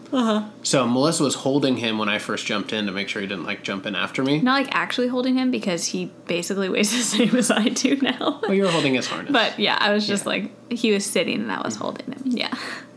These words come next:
Speaker 2: But I jumped in and he, like, freaked out and ran away from me.
Speaker 1: Yeah,
Speaker 2: He
Speaker 1: he
Speaker 2: saw,
Speaker 1: got scared.
Speaker 2: <laughs> he saw my head coming up out of the water and he was, like, like,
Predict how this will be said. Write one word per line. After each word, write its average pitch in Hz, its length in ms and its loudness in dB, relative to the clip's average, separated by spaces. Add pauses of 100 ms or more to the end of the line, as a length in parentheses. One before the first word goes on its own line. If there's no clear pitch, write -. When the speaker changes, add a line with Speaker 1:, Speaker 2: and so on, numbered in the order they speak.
(140)
Speaker 2:
But 143 120 4
I 127 100 4
jumped 143 420 2
in 147 200 4
and 120 180 0
he, 139 160 4
like, 110 300 0 (160)
freaked 151 580 2
out 131 220 2
and 113 260 0
ran 120 220 2
away 113 260 2
from 104 240 -2
me. - 260 -6 (140)
Speaker 1:
Yeah, 349 200 0
Speaker 2:
He 403 40 6
Speaker 1:
he 381 140 4
Speaker 2:
saw, 415 260 4
Speaker 1:
got 302 260 -2
scared. 339 720 2
Speaker 2:
<laughs> - 60 -14
he 151 100 4
saw 143 180 2
my 143 140 2
head 123 220 0
coming 135 280 2
up 135 60 0
out 139 100 2
of 139 80 0
the 139 60 2
water 139 220 2
and 143 200 0
he 131 100 0
was, 127 160 0
like, 117 220 -2 (760)
like, 123 160 0